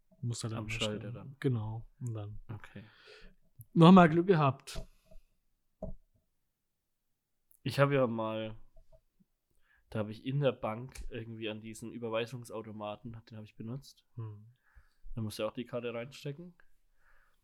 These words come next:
Speaker 1: Es gibt
Speaker 2: Und
Speaker 1: Überweisungsautomaten.
Speaker 2: diese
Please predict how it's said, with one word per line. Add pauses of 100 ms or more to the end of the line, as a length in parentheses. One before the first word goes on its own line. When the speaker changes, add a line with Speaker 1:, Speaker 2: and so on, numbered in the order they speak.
(640)
Speaker 1:
Es
gibt
Speaker 2:
Und
Speaker 1:
Überweisungsautomaten. (300)
Speaker 2:
diese